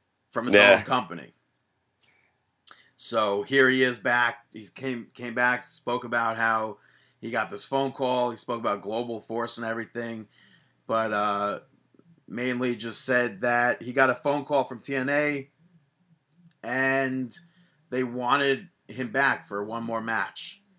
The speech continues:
Speaker 1: And Karen Jarrett said, "No, absolutely not. I don't want any part of this, blah, blah, blah. Uh, they screwed you over."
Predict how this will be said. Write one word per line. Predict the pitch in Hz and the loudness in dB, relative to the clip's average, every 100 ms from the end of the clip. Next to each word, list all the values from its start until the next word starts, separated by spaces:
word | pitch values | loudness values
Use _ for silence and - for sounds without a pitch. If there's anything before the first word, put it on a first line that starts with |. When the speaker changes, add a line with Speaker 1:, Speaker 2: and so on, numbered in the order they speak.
| _ - _ - | _ -20 _ -10
Speaker 1:
And | 113 113 113 110 107 107 107 92 - _ _ - | -4 -2 -2 -2 -4 -6 -12 -14 -18 _ _ -6
Karen | 127 110 117 110 | 0 0 0 -2
Jarrett | 120 113 120 107 | -2 0 0 -2
said, | - 123 113 110 117 | -6 -4 -4 -6 -4
"No, | 120 117 107 | -2 0 0
absolutely | 101 104 101 90 101 | 0 -2 -8 -10 -10
not. | 107 104 90 - _ _ _ _ _ _ | -8 -8 -8 -12 _ _ _ _ _ _
I | 67 98 | -8 -6
don't | 107 110 | -6 -6
want | 110 110 | -6 -6
any | 110 | -8
part | 95 104 107 | -6 -4 -4
of | 98 | -4
this, | 104 98 - | -6 -8 -8
blah, | 98 101 101 | -6 -6 -6
blah, | |
blah. | 107 113 113 110 - _ _ _ _ _ _ - | -4 -2 0 -2 -6 _ _ _ _ _ _ -8
Uh, | 104 98 95 65 - | -6 -4 -6 -8 -14
they | 85 95 | -12 -8
screwed | - 113 107 | -4 -4 -4
you | 110 | -2
over." | 113 123 117 120 113 113 92 | 0 0 2 2 2 -2 -6